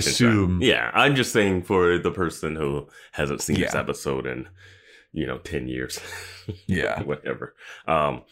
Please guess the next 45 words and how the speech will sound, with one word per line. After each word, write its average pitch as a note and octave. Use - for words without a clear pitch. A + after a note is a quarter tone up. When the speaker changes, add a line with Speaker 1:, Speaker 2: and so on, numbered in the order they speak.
Speaker 2:
yeah, D#2+
but F#2
it's G#2
a G#2+
really F#2
cool, E2+
like, D2
hero C#2+
shot. C#2
They C#2
both C2
whip C2+
out C2
their C2
stakes, -
and C#2
you C2
know B1+
they're B1
just -
gonna A#1+
kill B1
these A#1
low-level A#1
vampires. A1+
Speaker 1:
Yeah. D#2
Speaker 2:
Which C#3+
Speaker 1:
Grunt. E2
Speaker 2:
which C3
I C3
think F#2+
is F2
what E2
Faith E2
should D#2+
be D2
doing C2+
all D2
day, B1
and D2
then C#2
Buffy C#2
can C2
patrol C2
a -